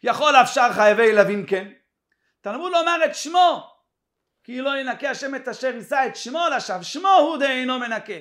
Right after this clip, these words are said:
אבל מנקה הוא שאר חייבי לווים. הנה הברייתא הזאת מפורש סוברת שתשובה לבד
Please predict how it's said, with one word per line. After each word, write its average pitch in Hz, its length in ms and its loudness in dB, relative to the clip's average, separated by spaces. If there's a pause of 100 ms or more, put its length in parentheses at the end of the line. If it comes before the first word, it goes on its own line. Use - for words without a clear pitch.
(340)
אבל 254 200 0
מנקה 277 420 -4
הוא 277 120 -4
שאר 277 240 -2
חייבי 269 340 -4
לווים. 254 460 -2 (340)
הנה 320 320 0
הברייתא 247 340 -2
הזאת 254 240 -6
מפורש 233 480 -4
סוברת 262 600 -6 (300)
שתשובה 247 460 -6
לבד 302 280 -2